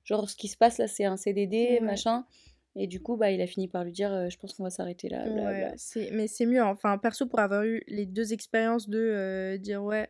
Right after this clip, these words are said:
Speaker 2: non, je te, je te kiffe pas », et d'avoir ghosté quelqu'un et de rien avoir lui dit,
Speaker 1: Mmh.
Speaker 2: lui, de rien
Speaker 1: De
Speaker 2: lui
Speaker 1: ne,
Speaker 2: avoir <laughs> dit.
Speaker 1: de ne lui avoir rien dit.
Speaker 2: Oh, bon, bref. Hem,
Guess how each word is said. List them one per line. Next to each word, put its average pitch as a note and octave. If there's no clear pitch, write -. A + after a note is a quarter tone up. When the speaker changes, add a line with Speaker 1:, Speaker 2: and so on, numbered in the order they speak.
Speaker 2:
non, G#3
je -
te, G3
je -
te -
kiffe A3
pas », G#3+
et A3
d'avoir G#3
ghosté A3+
quelqu'un G#3
et F#3+
de F#3
rien A3
avoir G3+
lui F#3+
dit, G#3
Speaker 1:
Mmh. G3+
Speaker 2:
lui, G3+
de -
rien G#3+
Speaker 1:
De G#3+
Speaker 2:
lui G#3+
Speaker 1:
ne, -
Speaker 2:
avoir G#3+
<laughs> -
dit. A#3+
Speaker 1:
de G#3
ne G#3
lui G#3+
avoir G#3+
rien G#3+
dit. G3
Speaker 2:
Oh, A3
bon, G3
bref. G3
Hem, F#3+